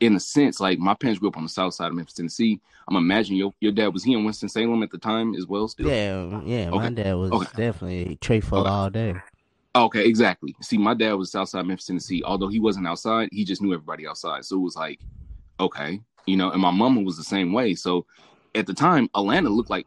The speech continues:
Speaker 1: motherfucking Oz. You know what I'm saying? Like, "Let's go down there and have fun." And you,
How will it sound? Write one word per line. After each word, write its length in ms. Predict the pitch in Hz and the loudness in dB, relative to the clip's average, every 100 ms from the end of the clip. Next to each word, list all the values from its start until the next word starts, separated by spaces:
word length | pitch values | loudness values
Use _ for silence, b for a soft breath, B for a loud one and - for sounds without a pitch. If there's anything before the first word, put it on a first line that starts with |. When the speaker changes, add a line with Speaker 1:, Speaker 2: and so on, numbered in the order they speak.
| - | -6
Speaker 1:
motherfucking 500 | 101 101 - - 90 | -6 -4 -6 -8 -6
Oz. 460 | - 156 87 69 - _ - | -2 0 0 -4 -16 _ -4
You 120 | 113 | 0
know 60 | |
what 60 | 113 | 2
I'm 60 | 110 | 2
saying? 180 | 127 | 2
Like, 220 | 139 90 - B B | 2 0 -6 B B
"Let's 300 | - 90 101 | -8 -4 -2
go 100 | 135 | 2
down 200 | 120 120 | 2 4
there 160 | 135 165 | 4 2
and 80 | 110 | 0
have 240 | 127 131 | 0 0
fun." 360 | - 208 117 82 _ _ _ 110 | -2 -2 -2 -6 _ _ _ -6
And 280 | 110 107 95 | -4 -4 -6
you, 320 | 117 156 202 | -6 -2 -2